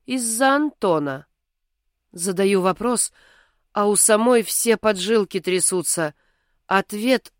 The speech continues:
жуть как слышать не хочется. «Ты же мне и сказала». «Не говорила». «Сказала в своей пламенной речи, просто забыла, наверное», —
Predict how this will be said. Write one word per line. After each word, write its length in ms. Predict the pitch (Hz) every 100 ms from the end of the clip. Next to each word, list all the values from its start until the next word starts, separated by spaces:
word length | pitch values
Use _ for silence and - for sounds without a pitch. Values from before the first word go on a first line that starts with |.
| _
жуть 540 | 185 180 233 302 -
как 220 | - 185 165
слышать 520 | - 208 - 170 -
не 100 | 190
хочется. 640 | - 233 180 - - 160 - _ _ _ _ _ _ _ _ _ _ -
«Ты 200 | 320 247
же 200 | 202 208
мне 340 | 208 214 208
и 20 |
сказала». 680 | 185 - 202 165 160 151 240 _ _ _ _ _ _ _ _ -
«Не 300 | 190 190 175
говорила». 840 | 185 190 214 247 190 165 202 202 _ _ _ _ _ _ _
«Сказала 800 | - - 311 403 392 220 185 - -
в 60 | -
своей 420 | - 302 302 302
пламенной 580 | 240 294 294 269 269 277
речи, 500 | 330 392 - 262 254 -
просто 340 | - 523 - 339
забыла, 440 | 294 240 240 226
наверное», — 580 | 226 220 220 220 220 226